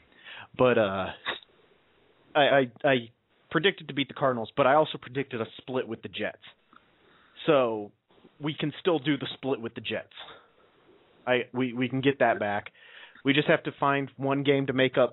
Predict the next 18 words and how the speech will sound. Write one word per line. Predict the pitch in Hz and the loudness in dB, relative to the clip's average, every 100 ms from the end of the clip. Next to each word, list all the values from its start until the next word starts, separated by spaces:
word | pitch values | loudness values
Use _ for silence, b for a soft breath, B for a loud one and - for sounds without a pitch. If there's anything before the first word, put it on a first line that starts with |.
| - | -2
somewhere | 120 113 113 120 - - | -2 0 2 0 -4 -8
against | 127 120 120 123 - - - - | -4 0 0 0 -8 -18 -6 2
somebody, | 120 107 104 113 - B B B B | 2 4 2 0 -8 B B B B
and | 120 | -2
we | 120 | 0
can | 120 120 | -2 -2
still | 131 123 | 0 2
come | 131 | 4
up | 110 - | 4 4
with | 107 101 - | 0 0 -2
an | 113 | -2
eight | 113 98 | 0 0
and | 95 | 0
eight | 98 98 | -2 0
record. | 131 139 - 82 - - - - _ _ B B B B B B B B _ - 113 | 0 0 -2 -10 -6 -6 -6 -12 _ _ B B B B B B B B _ -20 -6
But, | 104 95 92 _ _ _ | -4 -2 -4 _ _ _
yeah. | 120 98 92 - B B B B B B B B | 0 2 0 -4 B B B B B B B B
Uh, | 131 104 95 | 0 0 -2